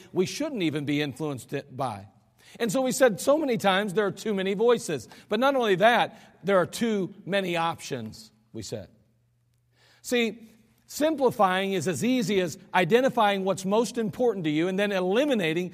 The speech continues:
as much as you possibly can of everything else. It's important that we don't make things more complicated than they have to be. When there are too many voices, it can be too complicated. When there are too many options, it can be quite complicated.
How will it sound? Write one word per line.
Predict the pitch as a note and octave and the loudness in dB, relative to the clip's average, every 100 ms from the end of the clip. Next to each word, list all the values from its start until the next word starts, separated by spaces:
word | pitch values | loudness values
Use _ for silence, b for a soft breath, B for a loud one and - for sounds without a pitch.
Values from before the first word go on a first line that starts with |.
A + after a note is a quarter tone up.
| B | B
as | G3 C#3 | 0 2
much | G#3 C4 | 2 0
as | A#3 F3+ | 0 -2
you | |
possibly | E3+ G#3+ G#3 G3 G3 | 2 2 2 -2 -4
can | F#3+ A#3 | -2 -4
of | F3 | 0
everything | F#3 G3+ G3 A3 | 2 2 -2 -2
else. | A3+ F3 - - _ _ _ _ _ _ _ _ B B | -2 -4 -8 -20 _ _ _ _ _ _ _ _ B B
It's | A#3+ C4 | 0 2
important | A3+ A3 C#4+ C4+ A#3 | 0 2 2 2 2
that | A3+ | 2
we | G#3 | 2
don't | G3+ A#3+ G3+ | 0 -2 -4
make | G#3+ A#3 A#3 | -2 -2 -2
things | G#3+ G#3 D3 | -4 -2 -4
more | G#3+ G#3 | -2 -2
complicated | - A3+ A3 G3+ G3+ G3 F#3 | -2 -6 -4 -4 -2 -2 -2
than | G3 | -4
they | G3 | -2
have | F3 F3 | -2 -4
to | G3 | -4
be. | F3+ A#3 D#3+ - _ b b b | -4 -4 -6 -14 _ b b b
When | A#3 | 2
there | A#3 | 4
are | A3 | 2
too | - B3+ | 2 0
many | A#3 G3+ | 0 0
voices, | D#3+ G3+ A#3+ - D#4+ - - _ _ _ _ _ _ _ _ _ _ | 2 2 2 0 -8 -10 -20 _ _ _ _ _ _ _ _ _ _
it | G#3+ | 0
can | G3 G3+ | 2 0
be | G3 | 0
too | G#3+ F#3 | -2 -2
complicated. | G3+ G#3+ F3+ E3 C#3+ G#2 F#2+ _ _ _ _ _ _ b b | -2 -2 -6 -4 -4 -6 -12 _ _ _ _ _ _ b b
When | - A#3 | 0 2
there | A3+ | 2
are | A3 | 0
too | A3+ B3 | 0 -2
many | A3+ G3+ | 0 4
options, | B3+ D#4+ - F3 C3 | 4 4 -2 -6 -4
it | D#3+ | -6
can | F#3 E3+ | -4 -2
be | D#3+ - - _ _ _ _ _ _ | -2 -4 -20 _ _ _ _ _ _
quite | - D#3+ C3+ | 0 0 2
complicated. | D#3 A2+ C3 B2+ G#2 | -4 -4 -8 -8 -10